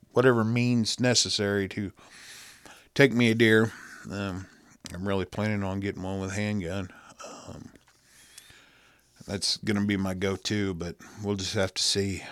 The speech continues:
Uh, like I said, them bucks, they come through the edge of that food plot. And I don't know, that food, food plot's a couple acres. It's about a little over a two hundred yard shot all the way across there. And them bucks come in, they jump the fence all the way to the other end.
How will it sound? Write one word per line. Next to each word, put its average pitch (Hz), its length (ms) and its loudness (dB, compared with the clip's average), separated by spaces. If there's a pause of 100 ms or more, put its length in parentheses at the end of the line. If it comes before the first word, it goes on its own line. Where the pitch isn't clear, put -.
(420)
Uh, 57 260 -16 (1600)
like - 120 -8
I - 20 -2
said, 95 180 0
them 95 200 -2
bucks, 98 320 0
they 95 100 -2
come 101 240 -4
through 95 160 -4
the 90 100 -4
edge 92 280 -2
of 87 60 -6
that 87 120 -8
food 98 320 -6
plot. 90 340 -2
And 87 60 -12
I 85 80 -8
don't 85 240 -10
know, 80 80 -10
that - 160 -16
food, 104 220 -4 (160)
food 135 280 0
plot's 85 280 -6
a - 20 -20
couple - 320 -8
acres. 80 380 -12 (100)
It's - 180 -12
about 85 320 -8
a 76 200 -12 (680)
little 143 180 8
over 120 160 6
a 110 40 4
two 127 200 0
hundred 110 240 -2
yard 95 240 0
shot 98 320 2
all 90 100 -4
the 90 80 -8
way 85 80 -6
across 90 380 -6
there. 82 100 -6
And 85 80 -10
them 87 120 -8
bucks 92 260 -6
come 92 240 -6
in, 92 80 -4
they 90 80 -6
jump 92 320 -6
the - 80 -14
fence 101 360 -4
all 90 100 -2
the 92 60 -4
way 90 140 -6
to 95 140 -6
the 90 40 -2
other 87 200 -6
end. 92 340 -8